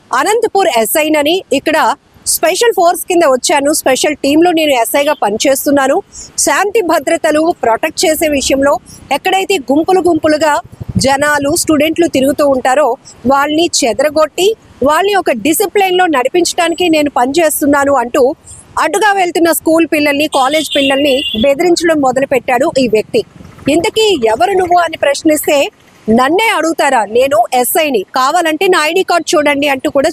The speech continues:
చూపించాడు. ఇంతకీ ఐడీ కార్డు చూస్తే డీటెయిల్స్ ఏమున్నాయి? "బి దుర్గా ప్రసాద్" అని, చెస్ట్ నెంబర్ థర్టీ టూ అని, అనంతపూర్ తను వర్క్ చేస్తున్న ప్లేస్ అని రాసుంది. "అనంతపూర్లో నువ్వు ఎస్ఐ అయితే విశాఖలో నీకు పనేంటి?" అని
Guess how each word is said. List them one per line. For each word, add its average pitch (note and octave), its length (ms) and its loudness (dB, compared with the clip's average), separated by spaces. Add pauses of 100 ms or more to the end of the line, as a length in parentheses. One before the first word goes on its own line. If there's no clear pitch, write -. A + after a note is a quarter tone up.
చూపించాడు. A3+ 440 0 (420)
ఇంతకీ E4 260 0
ఐడీ F4 320 0
కార్డు F4 360 0
చూస్తే D#4 300 0
డీటెయిల్స్ D4+ 420 -2
ఏమున్నాయి? B3+ 440 0 (340)
"బి D4+ 300 2
దుర్గా B3+ 320 0
ప్రసాద్" C4+ 440 0
అని, C#4 160 2 (400)
చెస్ట్ F4 280 -2
నెంబర్ E4+ 280 2
థర్టీ G3+ 340 -2
టూ D#4 140 0
అని, D#4 300 2 (360)
అనంతపూర్ E4+ 640 0 (260)
తను C4 240 2 (180)
వర్క్ E4 280 0
చేస్తున్న D#4 300 0
ప్లేస్ B3+ 360 0
అని E4+ 160 2
రాసుంది. G#3+ 520 0 (400)
"అనంతపూర్లో F#4+ 640 0
నువ్వు E4 200 0
ఎస్ఐ D#4+ 260 0
అయితే C#4+ 520 -2
విశాఖలో F4 460 2
నీకు D#4 300 0
పనేంటి?" C#4 460 0
అని C4+ 220 0